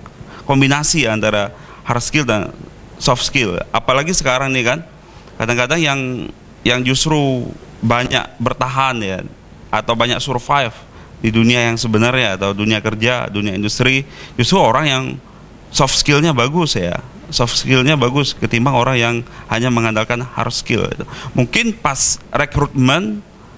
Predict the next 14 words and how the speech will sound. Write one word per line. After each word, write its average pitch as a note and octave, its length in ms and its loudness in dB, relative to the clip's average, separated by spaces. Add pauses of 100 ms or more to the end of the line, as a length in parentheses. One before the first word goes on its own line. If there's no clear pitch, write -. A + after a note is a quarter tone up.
(120)
atau A#2 240 0
pas C3+ 120 -4
seleksi C3 500 0
memang D3 260 2
hard C3+ 200 -2
skill F3+ 200 2
dibutuhkan C3+ 640 0
ya, F#2 160 -2
karena B2 320 0
itu D#3+ 160 -2
bicara C3 400 0
tentang, A#2 400 -2 (640)
tentang A#2+ 240 2
penjurusan B2 640 2